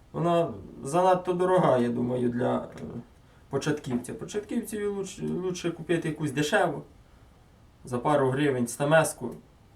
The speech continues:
Я думаю, біль-, більш дорожче її не потрібно поки що. І третя річ, яка найнеобхідніша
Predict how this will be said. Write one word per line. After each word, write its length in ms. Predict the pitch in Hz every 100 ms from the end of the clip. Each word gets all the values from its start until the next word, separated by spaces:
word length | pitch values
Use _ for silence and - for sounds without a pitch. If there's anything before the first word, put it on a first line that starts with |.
| - - - - - - -
Я 160 | 127 131
думаю, 360 | 170 147 139
біль-, 340 | 120 151 127 123 - - - 127
більш 260 | 151 139
дорожче 480 | 123 143 151 - 117
її 140 | 120
не 80 | 117
потрібно 460 | 120 117 - 113 113
поки 220 | 127 - -
що. 160 | - - - - - - - - - - - - - - - - - - - - - - - - - - - - - - - - - - - -
І 100 | 147
третя 400 | 185 180 165 156
річ, 280 | 165 - 135
яка 460 | 135 165 135 - -
найнеобхідніша 1040 | 131 147 160 160 - 170 117 98 - -